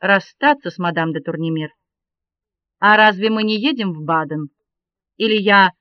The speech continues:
надоела тебе?» И Катрина хохотала. Катрина целовала,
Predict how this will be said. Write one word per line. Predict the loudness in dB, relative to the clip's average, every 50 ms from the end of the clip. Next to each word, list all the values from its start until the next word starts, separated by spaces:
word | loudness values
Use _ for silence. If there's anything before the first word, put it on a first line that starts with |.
| _ -4
надоела | -4 -2 0 0 -2 -2 -2 -4 -6 -6 -6
тебе?» | -6 -6 -6 -6 -4 -4 -6 -6 _ _ _ _ _ _ _ _ _ _ _ _ _ _ _ _ _ _ _ _ _ _
И | -4 -4 -4 0
Катрина | 0 0 0 0 -2 -4 -4 -2 0 2 0 0 -2 _ _ _ _ _ _ _
хохотала. | -14 -12 -6 -6 -6 -6 -6 -6 -6 -6 -6 -8 -14 _ _ _ _ _ _ _ _ _ _
Катрина | 0 0 2 2 2 2 2 2 0 -4
целовала, | -6 -6 -4 -4 -2 -2 -2 0 2 2 2 2 2 -2 -6